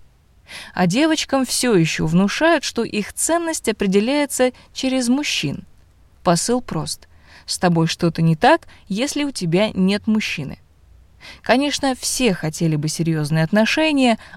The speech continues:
отличного мужчину, хорошо с ним себя чувствовать. Но вот вы бы хотели? Очень.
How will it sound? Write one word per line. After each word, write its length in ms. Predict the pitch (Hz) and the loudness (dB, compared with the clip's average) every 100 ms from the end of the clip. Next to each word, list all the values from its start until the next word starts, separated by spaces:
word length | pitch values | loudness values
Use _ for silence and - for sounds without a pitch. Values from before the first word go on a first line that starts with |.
| - | -4
отличного 640 | 185 175 175 - 175 156 160 | -2 2 0 0 0 2 6
мужчину, 680 | 175 196 - 302 285 254 247 - - | 6 4 0 2 2 2 0 -12 -20
хорошо 500 | - 202 185 - 269 | -2 0 2 0 -4
с 140 | 269 | -2
ним 160 | 220 226 | 0 0
себя 320 | - 202 190 | 0 0 0
чувствовать. 580 | - 190 - - 131 - _ _ - - | 0 -6 -6 -10 -14 -14 _ _ -20 -2
Но 140 | 214 | 2
вот 140 | 226 240 | 2 0
вы 120 | 214 | 0
бы 140 | 156 | 0
хотели? 520 | 156 214 - 403 202 156 - - - - - - | -2 -2 0 0 0 -4 -18 -20 -20 -20 -14 0
Очень. 480 | 175 175 - 285 | 4 4 0 -6